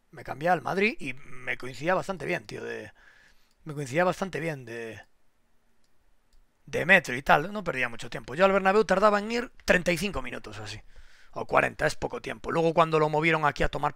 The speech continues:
por culo, aquí sí que me jodieron, colega. Aquí, yo estuve mirando mazo pisos por aquí, tíos. Mira, me pillé, me, estuve a punto de pillarme aquí un pisazo, colega. Me estuve a cun-, aquí a punto de pillar un pisazo. Un piso como, como el que tenía Necro, creo.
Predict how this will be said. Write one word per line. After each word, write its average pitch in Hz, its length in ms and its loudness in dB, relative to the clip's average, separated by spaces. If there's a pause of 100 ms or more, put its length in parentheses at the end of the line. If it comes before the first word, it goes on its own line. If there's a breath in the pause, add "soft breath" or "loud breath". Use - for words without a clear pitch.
por 139 220 -4
culo, 170 420 -4 (320 loud breath)
aquí 127 240 -4
sí 170 160 2
que 151 100 0
me 135 100 -4
jodieron, 110 580 -6
colega. - 420 -12 (760 loud breath)
Aquí, 185 360 4
yo 175 140 4
estuve 214 220 6
mirando 208 260 4
mazo 196 220 4
pisos 208 240 0
por 151 160 2
aquí, 123 200 -2
tíos. 107 240 -10
Mira, 127 160 -8
me 117 100 -8
pillé, 160 360 -2
me, 160 180 -8
estuve - 260 0
a 185 40 2
punto 185 220 -2
de 156 100 0
pillarme 123 360 -4
aquí 131 200 -4
un 180 160 -4
pisazo, - 680 2
colega. 190 460 0 (800 loud breath)
Me 143 140 -4
estuve 185 260 4
a - 20 6
cun-, 156 240 -8
aquí - 220 2
a - 60 -2
punto 185 260 -4
de 160 140 -2
pillar - 460 -8
un 233 360 -4
pisazo. - 720 -2 (520 loud breath)
Un 196 160 2
piso - 340 6
como, 139 400 0
como 147 180 -2
el 139 80 2
que 147 120 -2
tenía 180 320 4
Necro, 120 360 -2
creo. 104 280 -14